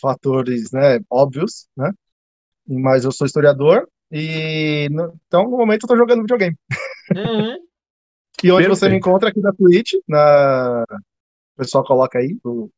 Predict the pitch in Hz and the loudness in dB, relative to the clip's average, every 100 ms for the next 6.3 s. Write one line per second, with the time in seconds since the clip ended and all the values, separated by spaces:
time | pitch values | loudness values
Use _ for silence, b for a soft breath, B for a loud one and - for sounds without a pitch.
0 | _ _ _ _ _ - 135 139 131 127 | _ _ _ _ _ -2 -2 -2 -4 -6
1 | _ - 160 226 - _ _ - 180 208 | _ 2 2 0 -10 _ _ -12 -6 -6
2 | 233 339 214 _ _ _ _ _ _ - | -6 -8 -10 _ _ _ _ _ _ -2
3 | 131 151 - - 359 175 117 139 165 220 | 0 2 0 -2 -2 -2 -2 0 0 0
4 | 214 143 139 - 202 139 269 240 285 - | 0 0 2 2 0 0 0 2 2 0
5 | 160 233 170 208 185 165 170 156 135 175 | 0 0 2 2 2 0 0 0 0 -2
6 | 269 - - | -2 -4 -16